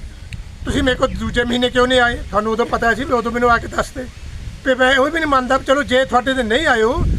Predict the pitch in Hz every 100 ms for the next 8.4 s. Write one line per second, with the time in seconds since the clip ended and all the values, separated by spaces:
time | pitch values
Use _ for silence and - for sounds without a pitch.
0 | - - 262 302 285 240 240 254 285 220
1 | 160 - - - - - - - - -
2 | - - 202 254 262 330 262 277 302 285
3 | 359 - - 247 247 294 277 277 254 277
4 | 262 262 254 240 233 240 240 226 226 226
5 | 220 214 214 - - - - - - -
6 | 214 302 269 294 302 311 285 262 - 285
7 | 302 277 262 294 240 220 277 247 202 226
8 | 311 262 180